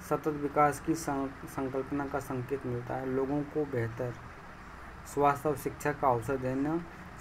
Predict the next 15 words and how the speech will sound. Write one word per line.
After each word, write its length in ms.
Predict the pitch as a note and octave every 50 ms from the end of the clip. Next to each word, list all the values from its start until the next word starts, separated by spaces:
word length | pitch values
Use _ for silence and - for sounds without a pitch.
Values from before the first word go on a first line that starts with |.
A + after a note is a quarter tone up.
| - -
सार्वजनिक 420 | D3 C#3+ C#3 C3+ C#3+ D#3 D#3 C#3+
जीवन 220 | C3+ C#3+ C#3+ D3 D3+
में 160 | D3+ D3+ C#3
भागीदारी 600 | B2+ A#2+ B2 C#3 C3 C3+ C3 C3 B2+ C#3 C#3 C#3 -
के 100 | - D3
लिए 160 | C3+ C#3 C#3+ C3
सभी 300 | B2+ C3+ B2 B2 C3+ C#3
को 320 | C#3 - D3 C3+ C3 B2+
अवसर 220 | B2 A2+ C#3 C3+
देना, 240 | C3+ C3+ C3+ C#3 C#3+
स्वच्छ 340 | C3 - - D3+ D3 - -
पर्यावरण 440 | - - C3 B2+ C3 C3 C#3 C#3 C3+
सुनिश्चित 420 | - C#3 C3+ B2+ B2+ - - -
करने 260 | C3+ C3 C3 C3+ C3+
में 240 | C3+ C#3 D3 D#3+ E3+